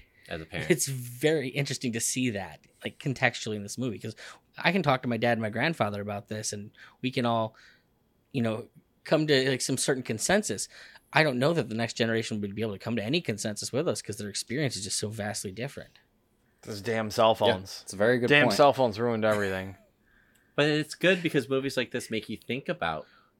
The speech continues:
Speaker 1: this other era, and it's, like, <clears throat> it's hard to recognize it at that moment. Like, there's this thing I have where I have this little spot in my brain,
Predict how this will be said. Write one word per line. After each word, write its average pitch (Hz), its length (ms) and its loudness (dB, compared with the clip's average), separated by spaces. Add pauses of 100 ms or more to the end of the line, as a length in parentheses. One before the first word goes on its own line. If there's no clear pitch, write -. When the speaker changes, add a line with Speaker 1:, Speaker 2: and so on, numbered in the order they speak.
(200)
Speaker 1:
this 95 280 -6 (100)
other 101 340 -4
era, 98 460 0 (960)
and 117 240 -2
it's, - 540 -6 (240)
like, 110 260 -4 (180)
<clears throat> - 160 -20 (760)
it's - 120 -8
hard 175 160 2
to 185 80 2
recognize 113 580 0
it 98 220 -4 (760)
at 95 220 -2 (160)
that 90 260 -4
moment. 87 420 -10
Like, 92 140 -8
there's 123 220 -2
this 147 160 -4
thing 123 240 -2
I 104 100 2
have 85 380 -4 (840)
where 104 520 4 (1040)
I 107 220 2
have 117 460 -2
this 98 520 -2 (560)
little 127 160 -2
spot 131 320 4
in 131 80 -6
my 120 120 2
brain, 95 480 -2